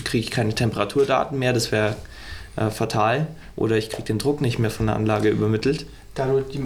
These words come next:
Speaker 2: Anlage ohnehin nicht manuell steuerst, hätte ich gesagt, du kannst darauf verzichten und wartest immer darauf, dass es einen Piep macht und fertig ist.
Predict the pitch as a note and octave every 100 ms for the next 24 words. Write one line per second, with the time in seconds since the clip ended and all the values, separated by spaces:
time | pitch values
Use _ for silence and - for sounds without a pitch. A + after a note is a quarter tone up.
0 | - C3+ C3 C3 C3 C3 C3 B2+ C3+ B2+
1 | - C3 B2+ A2+ A2+ - E3 D#3 A#2+ -
2 | A#2+ A#2 C3+ A#2+ A#2+ - B2 - B2 -
3 | - D3+ - A#2+ C3 B2+ A#2+ - B2+ C3
4 | A#2+ B2+ C3+ B2 B2 B2 D3+ - C3+ B2+
5 | C3 B2+ A#2 - - -